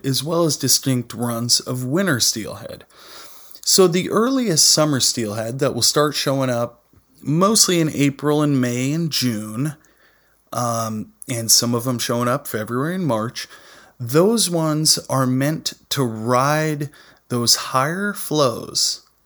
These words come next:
of the spring in order to get as high up in the river as they can,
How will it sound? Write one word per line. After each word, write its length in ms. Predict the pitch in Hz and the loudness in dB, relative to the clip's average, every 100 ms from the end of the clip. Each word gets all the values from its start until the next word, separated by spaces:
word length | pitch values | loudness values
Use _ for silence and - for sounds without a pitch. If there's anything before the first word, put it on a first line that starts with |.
| _ | _
of 180 | 120 120 | -8 -6
the 100 | 143 | -2
spring 640 | - - 151 156 110 95 - - | 0 0 -2 -2 -4 -10 -16 -6
in 140 | 127 | 0
order 240 | 131 120 120 | 0 0 -2
to 100 | 120 | -2
get 320 | 123 123 - | -2 -2 -2
as 180 | 120 - | -2 -2
high 420 | - - 151 185 | -4 0 2 2
up 200 | 214 214 | 0 -2
in 100 | 180 | -2
the 100 | 160 | 0
river 300 | 139 131 131 | 0 0 0
as 160 | 123 - | 0 -2
they 100 | 117 | -4
can, 480 | - 113 104 107 | -6 -6 -4 -8